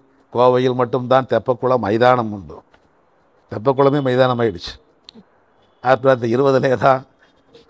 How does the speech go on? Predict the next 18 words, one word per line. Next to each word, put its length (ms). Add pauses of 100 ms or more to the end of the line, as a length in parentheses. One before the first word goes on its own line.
(720)
நோய் 360
பரவுகிறது 540
என்பதற்காக 600
அந்த 180
குளத்தையே 380
தூத்து 200
விட்டார்கள். 460 (540)
அந்த 220
தெப்பக்குளம் 500
மைதானத்துக்கு 580
அருகிலே 320
இருப்பது 340
தான் 180 (420)
தியாகராயர் 640
படிப்பகம். 500 (360)
இன்றைக்கும் 540
அது 160 (220)
கட்சி 220